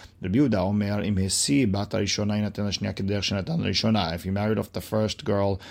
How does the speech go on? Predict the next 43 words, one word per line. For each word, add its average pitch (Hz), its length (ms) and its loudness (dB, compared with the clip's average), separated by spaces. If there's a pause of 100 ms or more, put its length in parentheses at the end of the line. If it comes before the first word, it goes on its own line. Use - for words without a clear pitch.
(120)
the 110 100 -4
second 110 360 2
girl 98 180 0
gets 101 280 -2
what 104 140 -2
the 104 80 -4
first 107 300 -2
girl 95 200 0
got. 98 520 -2 (500)
V'neima 104 580 4
halacha 98 240 -4
Rabbi 101 200 0
Yehuda. 98 260 0
Why 104 160 2
can't 117 160 -2
you 104 80 0
just 101 160 0
say 104 140 0
halacha 92 480 -2
Rabbi 101 160 -2
Yehuda 101 260 0
if - 80 -6
you 92 80 -4
hold 92 160 -2
like 98 200 -2
him? 98 320 0 (280)
The 92 60 -12
Gemara 92 180 0
answers, 101 320 0
"Amar 98 480 2
halacha 101 300 -2
Rabbi 101 160 0
Yehuda." 107 500 2
If 95 120 -4
you 98 100 -2
would 98 80 0
have 95 100 0
said 131 220 2
that, 98 260 0
hava 95 220 0
amina 104 760 2
davka 113 580 0
hisiah. 107 760 2